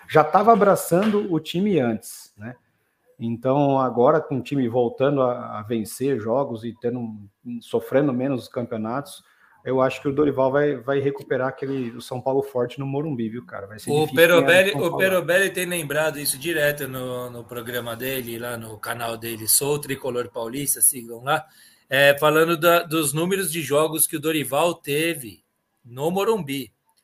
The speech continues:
Speaker 2: Foram três jogos só. Dos dez jogos que ele comandou, São Paulo tá agora, tava, como é que tá agora? Foi, putz, agora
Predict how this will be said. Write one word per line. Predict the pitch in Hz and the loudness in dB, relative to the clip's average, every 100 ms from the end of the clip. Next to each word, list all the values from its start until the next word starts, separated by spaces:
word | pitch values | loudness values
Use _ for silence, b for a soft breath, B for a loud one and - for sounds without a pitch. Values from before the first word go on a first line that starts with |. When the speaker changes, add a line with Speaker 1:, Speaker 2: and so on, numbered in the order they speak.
| _ | _
Speaker 2:
Foram | - 160 202 | -2 -2 -2
três | 180 202 190 | 0 0 0
jogos | 139 110 92 | -2 -4 -8
só. | 95 - _ _ | -10 -14 _ _
Dos | 117 135 113 | -10 -8 0
dez | 143 170 151 | 4 4 2
jogos | 135 123 120 | -2 -4 -6
que | 127 | -8
ele | 113 | -10
comandou, | 123 123 120 113 135 151 _ _ _ - | -10 -10 -10 -6 -6 -6 _ _ _ -6
São | 151 135 | -4 -2
Paulo | 143 147 147 | 2 4 2
tá | 139 143 | 0 -2
agora, | 135 151 143 | 2 0 0
tava, | 147 151 147 143 - | -2 -2 -2 -4 -10
como | - 151 | -10 -8
é | |
que | 160 | -6
tá | 143 | -8
agora? | 127 120 117 107 | -6 -6 -8 -10
Foi, | 131 120 117 113 | -12 -12 -14 -16
putz, | 127 127 | -16 -14
agora | 113 131 143 | -10 -8 -8